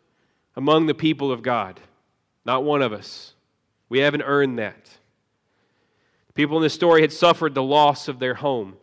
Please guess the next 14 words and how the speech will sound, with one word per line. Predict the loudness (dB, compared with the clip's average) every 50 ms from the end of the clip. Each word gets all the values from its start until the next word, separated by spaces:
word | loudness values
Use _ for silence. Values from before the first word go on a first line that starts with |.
| _ _ _ _ _ _ _ _ _
along | -6 -4 0 0 0 0
the | -2 -4
way. | -4 -2 -2 -4 -4 -8 -14 _ _ _ _ _ _ _ _ _ _ _ _ _ _ _ _ _ _ _ _ _ _ _ _ _ _ _ _ _ _ _ _ _ _ _ _ _ _ _ _ _ _ _ _ _ _ _ _ _
And | -10 -6
just | -6 -6 -2 0
like | 0 0 0 0
them, | 0 0 0 0
we've | 2 2 0 0 0 -4 -14 -20 _ _ _ _ _ _ _
rightfully | 2 2 2 2 0 0 0 2 2
lost | 2 2 2 2 0 0 -6 -14 -18 -20 -20 _ _ _ _ _
our | -6 -4 -4 -2
home | -2 -4 -6 -6 -6 -10
as | -12 -12
well. | -12 -10 -10 -10 -12 -14